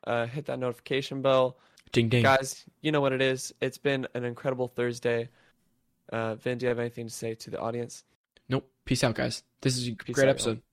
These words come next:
Speaker 2: We'll see you soon.
Speaker 1: Great episode.
Speaker 2: Um, oh, also, audio listeners, if you check out our YouTube, we have, uh, other videos going up too. We got Loki reactions happening right now, a couple one-off videos. We got the, uh, Freeze Frame, which are a movie podcast. Um, yeah, thanks for being here. Appreciate you guys,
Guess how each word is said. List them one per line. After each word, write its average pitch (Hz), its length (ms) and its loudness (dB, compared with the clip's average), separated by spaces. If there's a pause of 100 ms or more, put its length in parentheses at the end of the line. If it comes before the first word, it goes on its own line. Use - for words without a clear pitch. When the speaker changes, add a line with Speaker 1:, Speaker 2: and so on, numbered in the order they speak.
(160)
Speaker 2:
We'll 131 160 6
see 135 160 2
you 120 40 2
soon. 120 200 2
Speaker 1:
Great 139 180 0
episode. 120 320 -4 (340)
Speaker 2:
Um, 143 460 6
oh, 180 160 6
also, 139 400 4 (140)
audio 127 180 6
listeners, 123 460 0
if 127 80 -4
you 117 60 0
check 123 140 2
out 117 60 6
our 117 140 6
YouTube, 117 400 2 (100)
we 127 80 2
have, 113 140 4
uh, 113 280 0
other 117 160 0
videos 110 300 2
going 113 160 -4
up 113 100 -6
too. - 160 0
We 113 60 2
got 113 140 -2
Loki 120 240 -2
reactions 120 420 0
happening 113 340 -2
right 117 140 -4
now, 117 180 -2 (220)
a - 60 -14
couple 127 180 2
one-off 120 300 2
videos. 117 380 4
We 123 60 -2
got 117 140 -2
the, 120 240 0
uh, 123 240 0
Freeze 139 240 2
Frame, 135 220 2
which 127 140 2
are 123 100 6
a 123 40 2
movie 139 260 4
podcast. 143 500 0 (520)
Um, 143 500 4 (640)
yeah, 185 160 4
thanks 135 220 2
for 127 60 -2
being 143 120 4
here. 160 120 0
Appreciate 143 340 -2
you 143 60 -8
guys, 160 240 -4